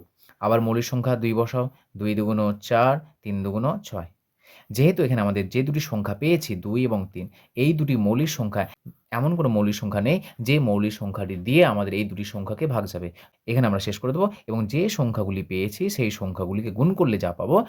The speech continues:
সেটাই হচ্ছে আমাদের আট এবং বারো এর গসাগু। তো লিখে নাও, অতএব আট ও বারো এর গসাগু সমান দুই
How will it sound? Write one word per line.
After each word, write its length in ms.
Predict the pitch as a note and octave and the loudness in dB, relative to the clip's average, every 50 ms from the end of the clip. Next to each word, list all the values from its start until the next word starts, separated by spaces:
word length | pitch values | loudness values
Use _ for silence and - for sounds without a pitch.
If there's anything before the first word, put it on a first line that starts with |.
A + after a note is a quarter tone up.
| - - - | -4 -16 -12
সেটাই 320 | - - B2 A#2 D#3 E3 C3+ | -6 -4 -2 0 0 0 0
হচ্ছে 200 | - - - F#2 | -2 -4 -8 -10
আমাদের 380 | F2+ F2+ F2+ A#2+ E3+ G#3 C4 - - - _ - | -8 -6 0 2 2 2 2 -2 -10 -18 _ -6
আট 240 | G2+ G2 G2 F#2+ | -6 -4 -4 -4
এবং 220 | F#2+ F2+ F2+ F2+ - | -6 -6 -6 -4 -2
বারো 240 | - E2+ F2 F#2 F#2+ F#2+ D#3+ | -2 -2 -2 -2 0 2 2
এর 80 | G#3 C4+ E4 - _ _ _ _ _ - | 2 2 0 -4 _ _ _ _ _ -10
গসাগু। 380 | G2+ F#2 - - F2+ F2 F2 - _ _ _ | -10 -8 -8 -10 -10 -12 -12 -14 _ _ _
তো 100 | - - | -12 -10
লিখে 160 | F#2 F#2 G#2 B2+ | -6 -2 0 0
নাও, 180 | E3 G#3 G#3 - _ _ _ _ | 0 0 -2 -4 _ _ _ _
অতএব 320 | - F2+ F2 - F2+ F2 F2 - - _ _ E2 E2 G2 G#2 | -8 -8 -6 -6 -8 -8 -8 -10 -16 _ _ -8 -4 -2 0
আট 240 | A2+ C#3 D3+ D3+ - - _ _ _ _ _ _ | 0 0 -2 -2 -8 -18 _ _ _ _ _ _
ও 320 | A2 G#2+ G2+ F#2 F2 F2 F2 - _ _ _ _ - F#2 | -4 -2 -2 -2 -2 -4 -8 -10 _ _ _ _ -8 -2
বারো 520 | F2+ F#2+ G2 A2 B2 B2+ A2 G2 F#2+ G2 G2 - _ _ _ _ _ _ _ _ _ _ _ _ _ _ _ _ _ _ _ - | 0 2 4 4 2 2 -2 -4 -6 -8 -12 -16 _ _ _ _ _ _ _ _ _ _ _ _ _ _ _ _ _ _ _ -4
এর 380 | A#2 A#2+ A2+ G2 F#2 F2 E2+ E2+ - _ _ _ _ _ _ _ _ _ - | -2 0 0 0 0 -2 -4 -6 -10 _ _ _ _ _ _ _ _ _ -12
গসাগু 2500 | G#2 F#2 G#2 F#2+ F#2+ F#2 F#2 F#2 F#2 G2 G#2 A#2 C#3 D3 - _ _ _ _ _ _ _ _ - - - - G2 F2+ F#2 F#2 F#2+ G#2 A#2+ D3+ F3 - - _ _ _ _ - A2 A#2+ A2+ G2+ F#2 F2+ G#2 - - _ _ _ _ _ - | -8 -4 0 2 2 2 4 4 2 2 2 0 -2 -6 -8 _ _ _ _ _ _ _ _ -20 -18 -10 -6 -6 -4 -2 -2 -2 -2 -2 -2 -4 -6 -12 _ _ _ _ -6 -2 0 0 0 0 -2 -6 -8 -12 _ _ _ _ _ -20
সমান 520 | - - G2+ F#2 F#2 G2 A#2 D3+ F#3 G#3 G#3 - _ _ _ - F#2 | -10 -6 -4 -2 0 2 2 2 2 0 -4 -8 _ _ _ -12 -8
দুই 340 | F2+ F#2 F#2 G2 B2+ E3+ A3 | -6 -4 -2 -2 -2 -2 -4